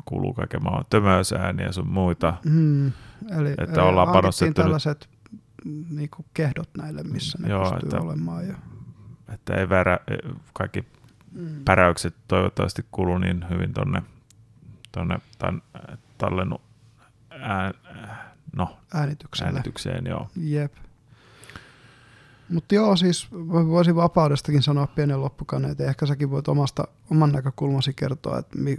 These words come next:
Speaker 2: mikä, mikä sul on, mutta siis pääosin mä kallistun melkein kaikessa vapauden kannalle. Ö,
Speaker 1: Mm.
Speaker 2: kun, kun vapaus, kun puhutaan siitä, että vapaus vai jotain muuta, niin mä useimmiten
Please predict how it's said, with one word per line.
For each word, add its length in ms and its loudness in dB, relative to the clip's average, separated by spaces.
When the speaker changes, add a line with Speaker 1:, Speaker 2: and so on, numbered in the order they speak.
Speaker 2:
mikä, 260 -4
mikä 300 0
sul 220 -2
on, 160 0
mutta 300 0
siis 300 -2
pääosin 380 6
mä 120 8
kallistun 600 4
melkein 540 4
kaikessa 580 -2
vapauden 480 -2
kannalle. 400 0
Ö, 40 0
Speaker 1:
Mm. 760 -4
Speaker 2:
kun, 280 4
kun 200 4
vapaus, 480 0
kun 140 -2
puhutaan 400 4
siitä, 240 2
että 180 -4
vapaus 380 4
vai 220 4
jotain 340 0
muuta, 480 0
niin 160 0
mä 140 0
useimmiten 540 2